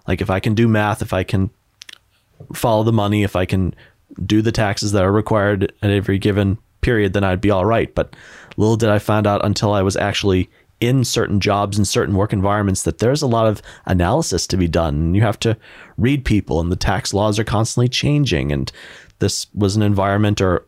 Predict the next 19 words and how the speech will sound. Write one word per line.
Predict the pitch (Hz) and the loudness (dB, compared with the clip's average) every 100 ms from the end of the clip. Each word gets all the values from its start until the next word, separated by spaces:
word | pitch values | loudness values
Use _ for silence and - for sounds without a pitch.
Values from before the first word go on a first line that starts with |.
| - | -6
a | |
profession | - - 101 98 - 104 | -4 -2 0 0 0 2
that | 92 - _ _ _ | 2 -2 _ _ _
after | 98 98 101 | -6 -2 0
I | 98 92 | 0 -2
found | - - - 95 98 | -4 -10 -2 0 2
out | 95 | 2
well | 90 90 | 2 0
after | 107 107 | 0 0
the | 98 | -2
fact | 196 180 - - | 0 -2 -4 -8
that | - _ | -8 _
that | 101 - | -2 -2
was | 95 | 0
not | 104 - | 0 0
how | 98 98 | 0 0
I | |
wanted | 95 92 92 | 2 0 0
to | 87 76 | -2 -2